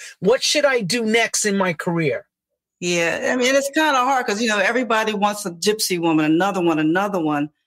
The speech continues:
Speaker 2: But, you know, that's not gonna happen. I mean, I couldn't, I'm a writer. I wanna write and sing. So I couldn't worry anymore about having the big hit or being on the big label.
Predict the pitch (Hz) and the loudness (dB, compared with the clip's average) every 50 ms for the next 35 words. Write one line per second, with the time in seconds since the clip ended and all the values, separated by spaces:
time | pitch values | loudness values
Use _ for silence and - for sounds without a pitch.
0 | _ _ _ _ _ _ _ _ _ _ - 269 269 - 277 262 254 254 254 269 | _ _ _ _ _ _ _ _ _ _ -6 -6 -2 0 0 2 2 2 0 0
1 | 269 - - 285 254 233 - 226 214 214 208 214 226 226 220 220 220 185 180 175 | -2 -2 0 -2 -2 0 0 0 0 0 0 2 2 0 0 0 -2 -2 -4 -4
2 | 175 170 - - 190 190 190 190 185 185 180 185 - 262 254 233 233 220 - - | -4 -4 -4 -4 -2 0 0 0 0 -2 -2 -4 -2 -2 -2 -2 -2 -4 -8 -6
3 | - - 202 202 208 208 196 185 196 196 208 208 202 185 156 151 143 147 151 151 | -4 -4 -2 0 0 -2 0 0 0 0 0 0 0 0 0 0 0 -2 -2 -2
4 | 180 196 220 226 208 190 196 196 190 196 - - - 175 175 170 - - - 208 | -2 -2 -2 -2 -2 0 0 0 0 -2 -4 -4 -2 -2 -2 -2 -4 -4 -2 0
5 | 190 170 147 127 120 117 127 151 _ _ - - - 165 151 156 170 - - 262 | 0 0 0 -2 -4 -6 -8 -12 _ _ -10 -6 -4 -2 -2 -2 -4 -4 -4 -2
6 | 247 240 233 208 202 196 196 208 208 196 185 180 180 175 170 170 165 165 160 156 | 0 0 0 0 0 0 0 0 0 0 0 0 0 0 2 2 2 0 0 0
7 | 151 160 156 156 147 - - _ _ - 185 175 175 175 170 170 170 160 156 143 | -2 -2 -2 -2 -4 -6 -10 _ _ -4 -2 0 0 0 0 0 0 0 -2 -4
8 | 143 156 156 156 156 - - 151 139 - - - 139 139 139 139 165 170 180 185 | -2 -2 -2 -2 -4 -4 -2 -2 -2 -2 -4 -8 -8 -8 -6 -2 -2 0 0 2
9 | 180 165 156 156 147 147 143 147 - 151 151 147 147 147 147 151 147 139 135 131 | 2 0 0 0 -2 -4 -6 -6 -6 -6 -4 -2 0 0 0 0 -2 -4 -6 -6
10 | 135 139 | -8 -8